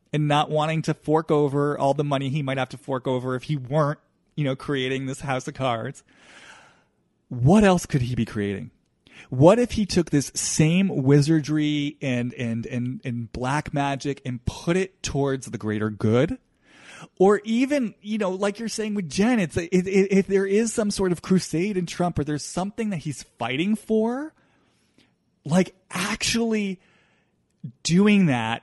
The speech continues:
in what I would call some sort of higher self way. Because energy is energy, right? And it's all creative energy. And this is true for all of us. You know, we all have things that we do that are either, you know, constructive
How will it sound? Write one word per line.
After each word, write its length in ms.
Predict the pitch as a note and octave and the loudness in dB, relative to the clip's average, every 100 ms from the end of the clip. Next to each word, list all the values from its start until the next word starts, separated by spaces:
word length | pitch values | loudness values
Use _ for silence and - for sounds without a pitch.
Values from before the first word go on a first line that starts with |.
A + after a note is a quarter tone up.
| _ | _
in 280 | D#3+ D#3 D3+ | -2 -2 0
what 180 | C#3+ D3+ | 0 0
I 220 | D3 F3 | 0 2
would 160 | E3 D3+ | 2 0
call 300 | B2 B2+ A#2 | 0 0 -2
some 400 | - E3 F3+ G3+ | -4 -2 -2 -4
sort 240 | - F3+ | -6 -6
of 80 | D3 | -8
higher 680 | - - C#3 C3+ C#3 C3 C3 _ | -10 -8 -4 -2 -2 -4 -8 _
self 580 | - - A#2 G#2+ - - _ _ - | -8 -4 -2 -2 -8 -16 _ _ -4
way. 380 | A2+ G#2+ - - _ - | -2 -2 -6 -18 _ -2
Because 240 | A#3+ A3+ | 0 2
energy 340 | A#3 D#4 A#3 A#3+ | 0 -2 0 2
is 120 | F3 | 2
energy, 360 | G#3+ D#4+ A#2+ | 2 -2 -6
right? 360 | - B2 D3+ C4+ _ _ F3 | -6 -4 -4 -6 _ _ 2
And 80 | A3 | 2
it's 140 | - _ | 2 _
all 280 | G3+ A#3 D4 | -2 0 0
creative 340 | - F#3+ C#3+ | 2 2 2
energy. 260 | A#2+ A2+ C3 | 0 0 0
And 80 | E3 | 0
this 120 | C4 | 0
is 100 | F4+ | -2
true 160 | C4 B3+ | -2 -4
for 140 | - | -2
all 200 | A3 F#4 | -2 -2
of 80 | - | -4
us. 240 | - - | -6 -6
You 60 | E3 | -2
know, 100 | F#3+ | -2
we 220 | G3 A#3 | 0 -2
all 280 | F3 G#3 B3 | -4 -4 -4
have 200 | G#3+ G#3+ | -6 -10
things 300 | - F3 E3 | -10 -8 -6
that 180 | F3 E3 | -6 -6
we 140 | F3+ | -6
do 600 | C#3+ A#2 G#2 G#2 A#2+ F#3 _ - - - _ - | -6 -6 -6 -6 -6 -8 _ -20 -20 -20 _ -12
that 480 | C3+ C3+ D#3+ D#3 D3+ - | -8 -4 -2 -2 -6 -8
are 540 | D3+ D3 D3+ D3 C#3+ - | -6 -4 -2 -2 -4 -8
either, 540 | D#3+ E3 D3 C#3+ C#3+ | -6 -6 -4 -6 -6
you 140 | E3 | -6
know, 100 | D3+ | -6
constructive 1080 | B2 C#3+ C#3 - - C#3 - - G3 G#3+ | -6 -6 -6 -8 -8 -8 -6 -4 -2 -4